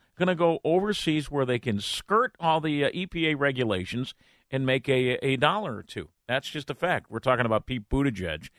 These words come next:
He, uh, said, uh, uh, earlier, uh, in the week that, uh, once you go electric, don't worry, you're never ever gonna, uh, you're never ever gonna come back. Um, you're, you're gonna be, uh, you're gonna be loving these electric vehicles. Plug 'em in, go your two hundred forty-four miles.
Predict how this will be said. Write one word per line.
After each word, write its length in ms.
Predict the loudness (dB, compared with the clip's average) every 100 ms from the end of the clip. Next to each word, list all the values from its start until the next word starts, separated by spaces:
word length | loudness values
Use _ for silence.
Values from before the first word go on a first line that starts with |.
| -20 _
He, 200 | -4 0
uh, 100 | 0
said, 380 | -2 -2 -2 -2
uh, 300 | -4 -2 -4 -6
uh, 160 | -8 -8 -10 -2
earlier, 480 | 0 2 2 0 -6 _ -8 -2
uh, 100 | 2
in 160 | 4 4
the 80 |
week 300 | 4 0 -2
that, 200 | -4 -2
uh, 80 | 0
once 240 | 2 0 2
you 60 |
go 160 | 4 4
electric, 440 | 4 0 -2 0
don't 200 | 2 2
worry, 340 | 2 2 2 0 _ _ -4
you're 180 | 2 6
never 560 | 6 6 6 6 6
ever 220 | 6 4
gonna, 280 | 0 0 0
uh, 180 | 0 -2 -4
you're 180 | -2
never 380 | 0 2 4 4
ever 180 | 4 2
gonna 200 | 2 0
come 240 | 2 0
back. 380 | 2 0 -2 -6 -16 _ _
Um, 320 | -4 -2 -2 -6
you're, 180 | -8 -8
you're 160 | -6
gonna 240 | -2 0 0
be, 260 | 0 2
uh, 120 | 2
you're 180 | 2 -2
gonna 160 | -4 -4
be 120 | -2
loving 320 | 2 2 4
these 180 | 2 0
electric 420 | 0 0 -4 -8
vehicles. 380 | -4 -4 -4 -12
Plug 320 | -2 2 2
'em 120 | 2
in, 180 | 2 2 2
go 200 | 2 2
your 140 | 0
two 180 | 0 0
hundred 260 | 0 -2
forty-four 460 | -4 -4 -4 -2 0
miles. 340 | 0 0 -2